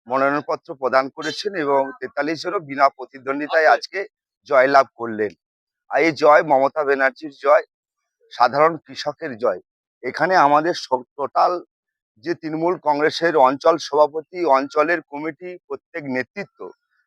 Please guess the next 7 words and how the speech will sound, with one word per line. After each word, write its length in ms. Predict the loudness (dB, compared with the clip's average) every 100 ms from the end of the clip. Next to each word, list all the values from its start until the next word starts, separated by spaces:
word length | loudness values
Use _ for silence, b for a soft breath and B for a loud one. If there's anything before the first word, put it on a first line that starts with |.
| _
ব্লকের 520 | -2 4 4 4 -2 -2
সকল 400 | -2 -4 -2 -4
নেতৃত্ব, 840 | -2 -2 -6 -18 -14 -6 -4 -4 2
জনপ্রতিনিধি, 1000 | 4 4 2 -2 -8 -4 -4 -4 -8 -10 _ _ _ _ -4
প্রধান, 640 | -2 2 4 4 2 -4 _ _ _
কর্মাধ্যক্ষ, 760 | -4 2 4 4 4 -2 _ -2 0 0 _ _ _ _ _
সভাপতি 600 | -4 4 4 4 -4 -6